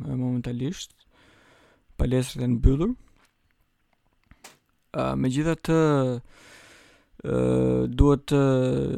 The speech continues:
aktivitetin fizik nuk duhet ta ndalim. Prandaj duhet gjejmë mënyra të tjera,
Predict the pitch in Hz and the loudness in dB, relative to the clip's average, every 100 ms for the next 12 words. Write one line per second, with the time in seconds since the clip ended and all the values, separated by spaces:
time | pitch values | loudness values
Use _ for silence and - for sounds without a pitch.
0 | 127 135 135 131 151 156 143 143 131 143 | -6 -6 -4 -2 0 0 -2 -4 -2 -2
1 | 143 135 135 131 131 127 123 - 131 - | -2 -2 0 2 2 0 -2 -6 -10 -12
2 | - 139 135 135 131 131 127 131 127 - | -4 -2 0 -2 0 -2 0 0 0 -4
3 | - 135 135 135 151 160 151 - 139 123 | -6 -2 0 2 2 0 -2 -4 -4 -6